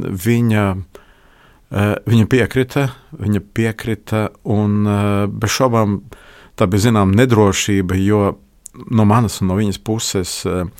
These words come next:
satikties laukumā, viņa ar pilnīgi citu pieredzi. Tā ir skatuves pieredze, bet pirms tam es, es noskatījos pāris viņas izrādes ierakstā.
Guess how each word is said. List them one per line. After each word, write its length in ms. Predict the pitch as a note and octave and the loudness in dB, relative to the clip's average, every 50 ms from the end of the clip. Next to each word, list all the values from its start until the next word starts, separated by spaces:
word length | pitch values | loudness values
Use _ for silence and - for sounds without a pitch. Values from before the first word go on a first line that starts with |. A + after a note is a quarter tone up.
| - - - - _ | -20 -20 -20 -20 _
satikties 540 | - - A2+ G2+ - G#2 - - G2 F2+ - | -6 -4 -4 -4 -4 -6 -8 -6 -6 -4 -2
laukumā, 520 | G#2+ G2+ A2 A#2 G#2+ - F#2+ F#2+ F#2 F#2 | -2 -2 0 -2 -2 -4 -2 -2 -2 -2
viņa 160 | F2+ G2 G2 G2 | -2 -2 -2 -4
ar 40 | F2 | -4
pilnīgi 400 | - - G#2+ G2+ G#2 G2+ F#2+ E2+ | -4 -2 -2 0 0 0 -2 -4
citu 300 | - - A2 G2+ - - - | -4 -6 -6 -6 -8 -12 -8
pieredzi. 540 | - G2+ G2 G2 G2 F#2+ F2 E2+ F2 - - - - - | -2 0 0 0 0 0 -4 -6 -8 -12 -16 -18 -18 -18
Tā 120 | - - - | -16 -14 -14
ir 40 | - | -14
skatuves 540 | - - - G2+ G2 - G#2+ G#2 G2+ - | -10 -6 -4 -4 -4 -6 -8 -8 -8 -10
pieredze, 540 | - _ G2+ G2 G2+ G#2 G#2 G2 G2 G#2+ G2+ | -10 _ -6 -4 -4 -4 -4 -4 -4 -4 -6
bet 360 | F2+ - G2+ G2+ F#2+ - - - _ | -8 -6 -6 -6 -6 -6 -8 -10 _
pirms 300 | - G2+ G2+ F#2+ - - | -6 -4 -4 -4 -4 -4
tam 220 | - A#2+ A2 G#2 | -2 -2 0 0
es, 260 | G2+ G2 - - - - - - - - - - - - - - - _ | 0 -2 -4 -8 -10 -14 -18 -20 -20 -20 -20 -20 -20 -20 -20 -20 -12 _
es 300 | - G#2+ G2+ F#2 - - | -2 -2 -2 -2 -2 -2
noskatījos 760 | G2+ G2 G2+ G#2 G2 - - G2 - - G2 F#2 F#2+ F#2 - | -2 0 0 0 -2 -4 -6 -6 -4 -2 -2 -2 -2 -4 -4
pāris 400 | - - G2 G2 G2+ G2 F2+ - | -4 -2 -2 -2 -2 -2 -4 -4
viņas 300 | G2 F#2+ F#2+ F#2+ - - | -4 -4 -4 -4 -4 -6
izrādes 500 | G2 F#2 G2+ G#2 G#2 G#2+ A2+ A2 G#2 - - | -6 -4 -4 -2 -2 -4 -4 -6 -8 -8 -4
ierakstā. 640 | G2+ G2 G2 G2+ - - - - A2+ G#2+ G#2+ G#2+ | -2 -2 -2 -4 -6 -10 -8 -4 -4 -2 -2 -4